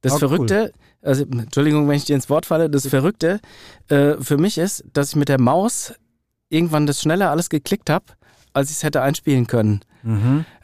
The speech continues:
Speaker 1: Ähm, also ich glaub, mir hat mehr geholfen, dass ich das Verständnis, ähm, aufgebaut hab. Also wenn ich was höre, dann weiß ich, wie das auf dem Sequencer aussehen muss und das hab ich schneller programmiert als eingespielt.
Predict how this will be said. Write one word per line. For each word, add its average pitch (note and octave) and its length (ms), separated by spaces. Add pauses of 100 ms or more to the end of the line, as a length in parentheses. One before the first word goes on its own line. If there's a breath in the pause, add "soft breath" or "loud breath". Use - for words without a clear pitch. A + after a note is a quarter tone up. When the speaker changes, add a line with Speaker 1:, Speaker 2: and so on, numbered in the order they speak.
Speaker 1:
Ähm, B2+ 540
also C3 180
ich C3+ 100
glaub, D3+ 240
mir C#3+ 200
hat D#3 100
mehr D#3 200
geholfen, D3 560
dass C3+ 180
ich C#3 120
das C3 160
Verständnis, D#3+ 800 (720 loud breath)
ähm, C3+ 260
aufgebaut C#3+ 600
hab. E3 200
Also C3+ 260 (840)
wenn C#3 200
ich D3+ 160
was B2+ 240
höre, F3 380 (760)
dann C3 200
weiß C#3+ 240
ich, D#3 260
wie C3+ 100
das D3+ 360
auf C3+ 160
dem C#3 100
Sequencer C#3+ 540
aussehen A#2+ 400
muss C#3 300
und C3 160
das B2+ 120
hab D3 120
ich C#3+ 60
schneller C3+ 280
programmiert C3+ 540
als B2 160
eingespielt. A2+ 640